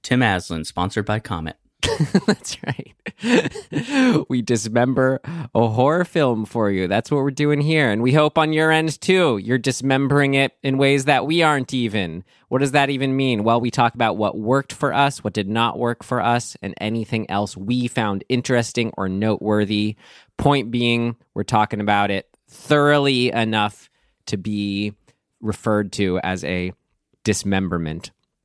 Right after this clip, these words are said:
Speaker 2: And we're all doing it under the fun and guise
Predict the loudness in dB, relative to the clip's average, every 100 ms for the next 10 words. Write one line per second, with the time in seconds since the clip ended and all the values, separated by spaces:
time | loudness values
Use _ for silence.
0 | _ _ _ _ -6 0 0 4 2 2
1 | 0 0 0 -2 -4 -4 -6 -6 -8 -4
2 | -2 -2 -4 -6 -8 -2 -2 0 -2 -6